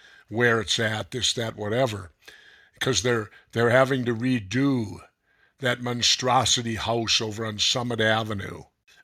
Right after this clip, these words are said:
I remember I tried to lose that thing when I was in office. That thing is nothing but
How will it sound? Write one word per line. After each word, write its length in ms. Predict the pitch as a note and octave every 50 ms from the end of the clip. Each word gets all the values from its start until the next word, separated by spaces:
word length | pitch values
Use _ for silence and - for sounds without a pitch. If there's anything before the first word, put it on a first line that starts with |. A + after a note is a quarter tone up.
| F#2+
I 80 | G#2 D3+
remember 520 | F#3 G3 F#3 E3 E3+ D#3+ D3 C#3 C#3 C3+
I 100 | C#3 D#3
tried 340 | E3+ - - D#3 C#3+ C3+ C3 B2+
to 60 | B2
lose 460 | A2+ A2+ A#2 C3+ C#3+ D3 C#3+ B2+ - B2
that 280 | B2+ B2+ B2+ C3+ -
thing 240 | - C#3+ C#3+ C#3 C#3
when 160 | C3 B2+ A#2+
I 220 | A#2 A#2+ B2 C3 B2+
was 260 | B2 B2 A2+ G2 A2+
in 100 | A2+ G#2+
office. 440 | G#2 G#2 G#2+ F#2+ - A#2 G#2 - -
That 260 | C3+ D3 F3 F3 -
thing 300 | - C#3+ C3 B2+ B2+ C3+
is 280 | C3 A#2+ A#2 G#2 E2+ G#2
nothing 640 | A2 A2+ B2+ C3 C#3 - - C#3 C3 C3 C3+ C#3 - G#2+
but 300 | F#2+ A2+ A#2+ A#2 A#2